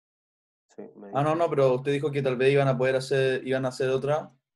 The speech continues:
Speaker 1: Sí, esa estamos definiendo. Sé, sé que
Speaker 2: Ah, ya.
Speaker 1: es de este lunes al otro, o sea, el lunes quince vamos a hacer una de Enjoy y, y estoy, y estamos definiendo qué día haríamos la de latam.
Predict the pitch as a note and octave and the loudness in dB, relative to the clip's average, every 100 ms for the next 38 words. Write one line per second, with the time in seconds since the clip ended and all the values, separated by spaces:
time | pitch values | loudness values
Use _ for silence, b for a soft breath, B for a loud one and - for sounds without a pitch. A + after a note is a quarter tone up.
0 | _ _ _ _ _ _ _ _ _ _ | _ _ _ _ _ _ _ _ _ _
1 | _ - C#3 A#2+ - - D3+ G3+ G#3 G3+ | _ -6 -4 -4 -8 -6 -4 4 4 4
2 | D#3 D#3+ - D#3+ E3+ D3 C#3+ C#3 C3 A2+ | -4 -6 0 0 0 -4 -6 -6 -10 -12
3 | G2 F#2 b b _ - - - F#3 F#3 | -14 -18 b b _ -10 -10 -6 -4 -4
4 | G3 - A#2+ A#2 - C3+ - - C#3+ C#3+ | -2 -2 -2 -4 -6 -16 -18 -10 -10 -10
5 | - D3 C#3 D3 C3+ A#2 A2+ C#3 D3 D#3+ | -10 -8 -6 -8 -10 -10 -10 -10 -10 -8
6 | E3+ B2+ - - - B2 C3 E3 E3+ C#3+ | -8 -10 -10 -12 -10 -8 -4 -4 -6 -12
7 | - F#3+ G#3 - A3 G3 E3 D#3+ E3 E3 | -12 -10 -8 -4 -2 -2 -2 -6 -6 -6
8 | D#3+ D3+ B2+ A#2 D3+ G3+ A#3 - b b | -4 -4 -6 -6 -6 -4 -8 -12 b b
9 | b _ - B2+ B2+ B2 A#2+ _ D3+ D3 | b _ -16 -16 -12 -12 -12 _ -4 -4
10 | C#3 A#2+ - C#3+ D#3 C#3 C#3 B2+ B2 C#3 | -8 -12 -10 -8 -8 -8 -10 -10 -10 -10
11 | C#3 C#3 C3 C3+ C#3+ D3 C3 C3+ C3 B2+ | -8 -8 -8 -8 -6 -6 -6 -8 -8 -10
12 | B2 A#2+ A2+ G#2+ F#2+ | -8 -6 -8 -10 -12